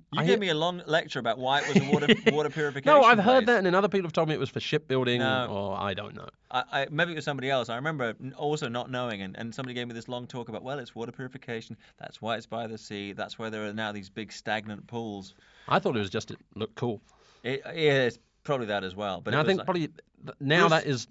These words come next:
Speaker 2: the current location for everyone to get killed at least
Speaker 1: Totally.
Speaker 2: once in a movie. You've died there in a
Speaker 1: Yes.
Speaker 2: Twins effect.
Speaker 1: Absolutely, but several times.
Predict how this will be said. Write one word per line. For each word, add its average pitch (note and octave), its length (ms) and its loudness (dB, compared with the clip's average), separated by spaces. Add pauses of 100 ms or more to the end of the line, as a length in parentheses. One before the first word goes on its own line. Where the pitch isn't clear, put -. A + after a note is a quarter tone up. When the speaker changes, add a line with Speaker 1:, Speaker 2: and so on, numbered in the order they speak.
(200)
Speaker 2:
the C3 120 -4
current D#3 500 2
location B2+ 460 -2
for A2 180 -4
everyone G#2+ 360 0
to G#2 100 -6
get G2+ 160 -4
killed G2+ 240 -2
at A2+ 80 -2
least A2+ 140 -4
Speaker 1:
Totally. F#2+ 80 -6
Speaker 2:
once G2 200 -6
in G2 80 -10
a - 20 -8
movie. F#2+ 220 -8
You've A2 220 -2
died G#2+ 300 2
there G2+ 220 0
in G2 120 -2
a F#2+ 240 -4
Speaker 1:
Yes. B2 400 -4
Speaker 2:
Twins A#2 240 0
effect. A2 280 -2
Speaker 1:
Absolutely, C3 640 -2
but C3 140 -4
several D#3 240 2
times. G2+ 340 -4